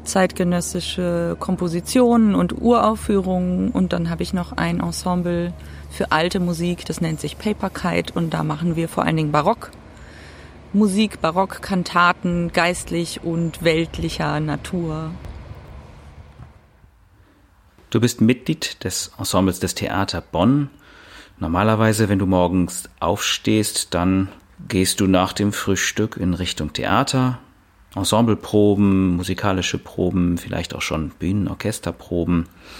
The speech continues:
Speaker 2: Oder wenn du eine Vorstellung am Abend zuvor hattest, dann darfst du vielleicht sogar auch mal ausschlafen. Das alles findet im Moment ja nun nicht statt.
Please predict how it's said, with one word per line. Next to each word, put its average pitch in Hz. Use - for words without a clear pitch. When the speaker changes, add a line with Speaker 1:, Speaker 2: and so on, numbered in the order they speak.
Speaker 2:
Oder 82
wenn 82
du 82
eine 78
Vorstellung 117
am 98
Abend 104
zuvor 104
hattest, 107
dann 101
darfst 82
du 98
vielleicht -
sogar 101
auch -
mal -
ausschlafen. 127
Das -
alles -
findet 101
im 95
Moment 92
ja 87
nun 87
nicht -
statt. -